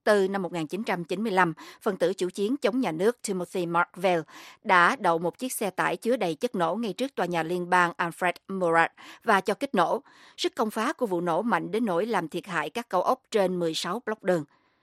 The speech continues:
Vụ tấn công giết chết một trăm sáu mươi tám người, trong đó có mười chín trẻ em,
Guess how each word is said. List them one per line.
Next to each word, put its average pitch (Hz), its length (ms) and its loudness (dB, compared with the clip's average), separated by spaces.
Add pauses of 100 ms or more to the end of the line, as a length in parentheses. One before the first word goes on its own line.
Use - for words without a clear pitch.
(200)
Vụ 208 160 4
tấn 254 160 -2
công 214 260 -2
giết 269 160 -6
chết 269 200 0
một 196 160 -6
trăm 185 200 -2
sáu 196 180 -2
mươi 247 100 -4
tám 214 200 0
người, 175 200 4 (260)
trong 214 140 -2
đó 196 180 4
có - 160 -2
mười 196 160 0
chín 196 240 -2
trẻ 185 120 -2
em, 180 280 2